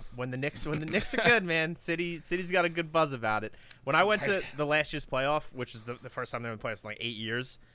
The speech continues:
Speaker 1: and, like, I spent a fucking lot of money on the ticket to go. I was like, "I gotta fucking be there. It's the first playoff game forever at the Garden. I gotta fucking go." Wild. The scene
Speaker 2: I
Speaker 1: outside of Madison Square Garden, Dan, was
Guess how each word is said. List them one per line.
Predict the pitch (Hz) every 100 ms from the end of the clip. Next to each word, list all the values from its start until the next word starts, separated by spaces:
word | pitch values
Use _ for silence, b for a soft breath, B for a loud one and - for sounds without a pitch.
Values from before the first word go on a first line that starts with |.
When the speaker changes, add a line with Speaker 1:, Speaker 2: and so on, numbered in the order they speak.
| b b
Speaker 1:
and, | 117
like, | 123 113 -
I | 123 113 110
spent | - 117
a | -
fucking | 107 101
lot | 107 113
of | 113
money | 104 98
on | 95
the | 95
ticket | 117 92
to | 92
go. | 101
I | 92
was | 87
like, | -
"I | -
gotta | - 87 87
fucking | - 92 90
be | 82
there. | 80 -
It's | 95 -
the |
first | - 107 -
playoff | 110 101
game | 113 104 95
forever | - 104 101
at | 98
the | -
Garden. | 104 101 95
I | 95
gotta | 87 92
fucking | 107 98
go." | 101 110 b b b b _ - 104 101
Wild. | 101 87 78 76 82 _ _ _ _ _ _
The | 127
scene | - 151 147 165
Speaker 2:
I |
Speaker 1:
outside | 139 143 - 139
of | 127
Madison | 123 110 -
Square | 117
Garden, | 107 92 92
Dan, | 95
was | 95